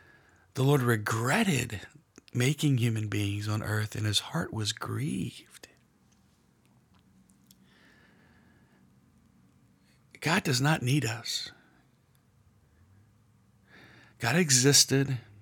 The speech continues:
for eternity before anything was created, which proves to us that God does not need us at all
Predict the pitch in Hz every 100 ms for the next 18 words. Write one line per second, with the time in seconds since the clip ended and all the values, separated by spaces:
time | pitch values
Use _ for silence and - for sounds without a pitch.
0 | - - - - - - - - 117 120
1 | - - - 156 151 101 - 101 98 -
2 | _ - - - - - 107 107 110 -
3 | - 135 139 80 117 117 - _ _ -
4 | - - - _ _ 143 143 139 - 127
5 | 117 113 - 107 110 107 - 107 101 101
6 | 101 104 - _ _ _ _ _ _ _
7 | _ _ _ _ _ _ _ _ - -
8 | - 131 131 - 120 117 113 107 113 113
9 | 110 110 110 110 - 110 107 110 - -
10 | 107 110 - - 101 - _ 113 107 98
11 | 98 98